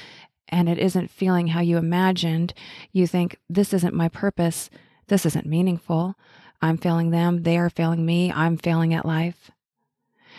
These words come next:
We forget that even the most meaningful work will have very basic days, hard ones, boring ones, that knowing your purpose in this world doesn't leave you in a constant state of euphoria, but instead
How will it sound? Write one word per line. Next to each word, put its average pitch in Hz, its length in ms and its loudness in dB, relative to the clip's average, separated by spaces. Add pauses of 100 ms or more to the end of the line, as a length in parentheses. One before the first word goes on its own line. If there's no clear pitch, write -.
(140)
We 226 80 2
forget 277 360 0
that 233 120 2
even 202 160 2
the 202 80 2
most 196 240 0
meaningful 220 640 0
work 160 480 -2 (320)
will 180 120 -2
have 170 160 0
very 175 600 0
basic 160 480 -2
days, 151 500 0 (260)
hard 240 280 0
ones, 165 480 -2 (160)
boring 175 380 2
ones, 165 440 0 (680)
that - 160 -2
knowing 233 340 2
your 214 120 0
purpose - 520 -4
in 185 100 2
this - 260 0
world 196 380 0
doesn't 196 340 2
leave 208 200 0
you 220 140 0
in 180 80 2
a 175 60 0
constant 190 580 0
state 185 320 0
of 180 80 0
euphoria, 175 840 0
but 185 120 2
instead 185 540 0